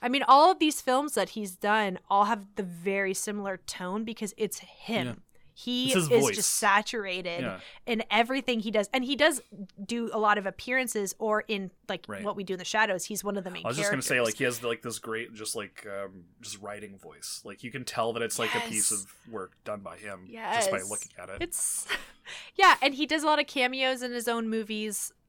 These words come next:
Speaker 1: slash, you know, he is main characters in his own movies, and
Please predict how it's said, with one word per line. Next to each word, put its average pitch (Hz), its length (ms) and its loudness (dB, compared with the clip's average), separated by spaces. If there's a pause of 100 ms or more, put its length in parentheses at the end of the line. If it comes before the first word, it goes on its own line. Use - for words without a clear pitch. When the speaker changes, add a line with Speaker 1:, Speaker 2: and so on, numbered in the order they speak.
(100)
Speaker 1:
slash, 214 540 2 (100)
you 208 120 -4
know, 190 300 -2
he 208 320 -8
is 185 240 -8 (160)
main 185 200 -8
characters 285 480 -2
in 233 100 -6
his 233 120 -4
own 220 180 -4
movies, 214 480 -6
and 165 260 -12